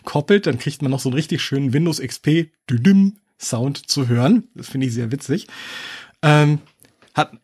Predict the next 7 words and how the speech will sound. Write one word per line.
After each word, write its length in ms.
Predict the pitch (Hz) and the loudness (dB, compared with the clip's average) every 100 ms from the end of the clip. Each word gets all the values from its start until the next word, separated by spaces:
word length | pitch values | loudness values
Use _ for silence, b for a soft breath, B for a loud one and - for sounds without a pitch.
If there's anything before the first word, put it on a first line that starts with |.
| - | -2
keine 240 | 135 127 | 2 2
Sprachausgabe, 800 | 123 120 135 180 - 180 220 269 | 0 -4 -4 -4 -4 0 2 0
ist 140 | 139 123 | -4 -6
also 160 | 117 | -2
ein 60 | 123 | -2
reines 300 | 113 143 156 | 0 -2 -2
Braillegerät, 600 | 113 113 143 180 208 254 | -4 -4 -4 -2 -2 -2